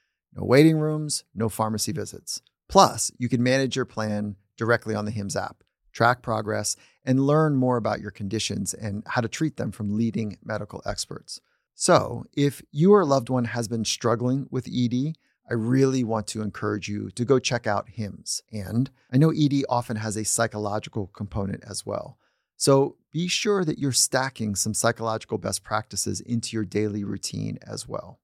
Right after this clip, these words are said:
Start your free online visit today at hims dot com slash finding mastery. That's Hims, H I M S dot com slash finding mastery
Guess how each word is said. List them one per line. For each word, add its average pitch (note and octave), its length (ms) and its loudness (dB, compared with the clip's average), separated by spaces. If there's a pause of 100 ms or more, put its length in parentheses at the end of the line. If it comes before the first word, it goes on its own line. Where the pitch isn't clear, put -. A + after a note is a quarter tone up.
(120)
Start C#3+ 440 6
your C3+ 220 2
free D3+ 340 2
online C3 480 0
visit G#2+ 400 -4
today A#2+ 460 4
at B2 160 -2
hims E3+ 540 0 (120)
dot B2 280 2
com G#2+ 380 -4 (300)
slash G2 640 0
finding G#2 480 -2
mastery. - 560 -2 (380)
That's G#2+ 200 -2
Hims, C#3+ 540 2 (340)
H B2 320 -2
I G#2 200 -2
M G2 300 -8
S - 380 2 (300)
dot D#3 220 6
com C#3 280 0
slash A#2 340 2
finding D3+ 300 0
mastery A#2+ 480 -4